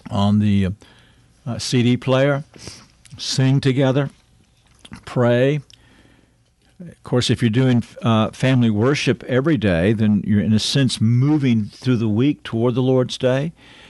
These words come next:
Many churches make available now to, uh, families with children the hymns that'll be sung the next Lord's Day, the scripture that'll be dealt with in the preaching, so you can actually, uh,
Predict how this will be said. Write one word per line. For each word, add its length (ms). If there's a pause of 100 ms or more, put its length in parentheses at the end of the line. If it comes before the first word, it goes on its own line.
(140)
Many 220
churches 460
make 220
available 500
now 460
to, 360
uh, 80 (100)
families 640
with 140
children 640 (520)
the 100
hymns 720 (300)
that'll 180
be 120
sung 420
the 80
next 340
Lord's 340
Day, 360
the 160
scripture 520
that'll 140
be 160
dealt 340
with 240
in 60
the 80
preaching, 500
so 120
you 80
can 100
actually, 640 (500)
uh, 200